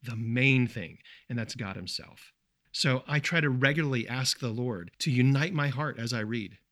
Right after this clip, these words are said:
Here's how Pastor John said it. "John Piper's heart is so fragmented so many times.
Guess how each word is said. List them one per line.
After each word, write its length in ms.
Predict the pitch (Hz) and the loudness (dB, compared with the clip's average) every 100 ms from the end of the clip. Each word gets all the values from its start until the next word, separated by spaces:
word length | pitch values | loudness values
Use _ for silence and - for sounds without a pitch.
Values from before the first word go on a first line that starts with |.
| _ _ | _ _
Here's 160 | 156 | 0
how 80 | 151 | 0
Pastor 320 | 139 131 - | 2 0 0
John 240 | 113 110 110 | -2 -4 -4
said 180 | 90 85 | -8 -12
it. 140 | 78 _ - _ | -16 _ -20 _
"John 240 | - 151 170 | 0 2 2
Piper's 380 | 170 175 165 | 0 2 0
heart 260 | - 147 143 | 0 0 0
is 140 | 127 | -2
so 240 | - 156 170 | 0 0 -2
fragmented 760 | - 143 127 123 101 101 95 | -4 0 0 0 -6 -6 -4
so 320 | - - 175 | -4 -2 0
many 240 | 185 180 170 | 0 0 -2
times. 500 | - 165 92 - | -4 -8 -8 -10